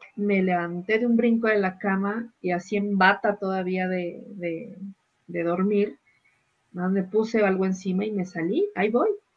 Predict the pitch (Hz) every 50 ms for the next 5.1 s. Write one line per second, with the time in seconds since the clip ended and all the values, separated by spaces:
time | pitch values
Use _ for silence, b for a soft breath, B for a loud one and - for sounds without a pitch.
0 | _ _ _ - 202 185 196 190 180 180 185 175 170 180 202 226 226 226 220 214
1 | 208 233 233 233 214 202 202 202 202 202 196 202 190 - - 180 180 202 208 208
2 | 190 175 170 160 156 151 156 165 165 165 190 190 202 196 - - 202 202 208 208
3 | 208 233 226 220 214 202 202 - 202 214 220 202 196 156 156 - _ - 165 165
4 | 165 175 185 196 196 202 196 190 170 170 165 160 156 165 185 180 - - - -
5 | _